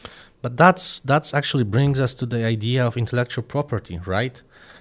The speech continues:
So the, the issue, the whole issue of I P is that you disclose your idea, you show the way you produce a product, and in exchange, you have the right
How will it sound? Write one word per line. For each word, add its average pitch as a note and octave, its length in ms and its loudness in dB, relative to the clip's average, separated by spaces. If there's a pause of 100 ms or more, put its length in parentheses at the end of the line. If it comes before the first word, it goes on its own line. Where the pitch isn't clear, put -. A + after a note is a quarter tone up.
(120)
So A#2 380 0
the, A2 340 -2
the G#2 180 -8
issue, C3 300 -2
the F#2+ 100 -6
whole C#3+ 220 -2
issue C#3 240 -2
of C3 140 -4
I A2 140 2
P A#2+ 340 0
is F2+ 140 -2
that G2+ 320 2
you A2 200 0
disclose B2 580 0
your A#2 140 2
idea, F#2 480 -4 (520)
you G#2 60 -2
show C3 560 4
the G#2 140 2
way A2 180 6
you G#2 120 2
produce G2 400 -2
a A2+ 60 0
product, E2+ 520 -2
and G2 120 -2
in G#2+ 120 2
exchange, B2+ 720 0 (400)
you G#2+ 220 4
have A#2 180 0
the G2 120 2
right G2 560 6